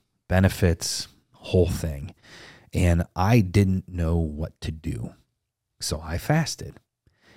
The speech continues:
and I got unbelievable clarity because it, it, I, I refrained from food, and I took that time and I just prayed,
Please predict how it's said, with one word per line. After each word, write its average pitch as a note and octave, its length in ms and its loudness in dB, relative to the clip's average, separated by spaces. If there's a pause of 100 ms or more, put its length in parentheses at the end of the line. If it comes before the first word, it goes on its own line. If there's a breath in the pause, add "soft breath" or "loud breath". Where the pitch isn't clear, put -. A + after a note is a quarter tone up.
(140 soft breath)
and F2 140 0
I F2+ 100 6
got E2 220 -2 (200)
unbelievable A2 920 6
clarity D2+ 540 -4 (580)
because G#2 320 4
it, G#2 160 0
it, G#2+ 200 0
I, E2+ 180 2 (140)
I G2 60 0
refrained G#2 600 4
from D3+ 180 2
food, E2+ 380 -2
and D#2 100 -6
I D2+ 140 -6
took - 220 -4
that A2+ 200 0
time E2 300 -4
and D#2+ 100 -8
I E2 60 -8
just - 260 -10
prayed, D2+ 460 -8